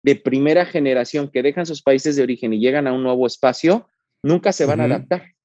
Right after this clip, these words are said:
Speaker 1: Nunca lo van a ver como la tierra prometida, la van a ver como un desierto, un páramo en el que van a tener que estar camine y camine y camine hasta que se mueran.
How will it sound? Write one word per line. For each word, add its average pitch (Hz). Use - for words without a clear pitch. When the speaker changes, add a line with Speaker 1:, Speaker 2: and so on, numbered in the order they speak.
Speaker 1:
Nunca 185
lo 160
van 165
a 147
ver 175
como 147
la 113
tierra 127
prometida, 113
la 104
van 127
a 175
ver 156
como 156
un 156
desierto, 151
un 143
páramo 156
en 127
el 104
que 117
van 127
a -
tener 117
que -
estar 123
camine 123
y 131
camine 120
y 123
camine 120
hasta 131
que 104
se -
mueran. 127